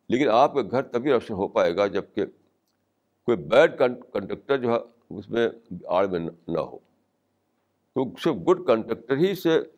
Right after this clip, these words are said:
بجلی کی، کی کرنٹ پاس ہوتی ہے۔ یہ لکڑی کا آپ بنا رکھا ہو آپ نے،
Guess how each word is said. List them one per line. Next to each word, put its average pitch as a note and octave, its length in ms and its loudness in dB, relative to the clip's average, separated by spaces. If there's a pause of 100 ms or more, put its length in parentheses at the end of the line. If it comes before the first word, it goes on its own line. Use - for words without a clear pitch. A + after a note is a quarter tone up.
بجلی C3+ 320 -2
کی، - 440 -8
کی - 360 -12
کرنٹ A#2 360 -2
پاس F#2 260 -2
ہوتی C#2+ 240 -12
ہے۔ - 40 -16 (3000)
یہ G2 100 -2
لکڑی A#2 380 2
کا C3+ 340 6 (320)
آپ G#2 160 4
بنا A2+ 240 2
رکھا G#2 280 -2
ہو G#2 120 4
آپ F2+ 180 0
نے، F#2+ 160 -2